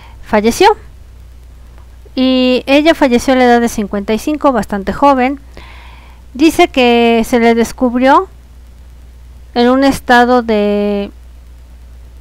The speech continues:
infarto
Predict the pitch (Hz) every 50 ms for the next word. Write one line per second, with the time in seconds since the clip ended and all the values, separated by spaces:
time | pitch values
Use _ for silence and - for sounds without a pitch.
0 | - - - - - - - - - - - - - - - - - - - -
1 | - - - - - - - - - - - - - 240 233 226 - - 285 285
2 | 269 - - - 262 359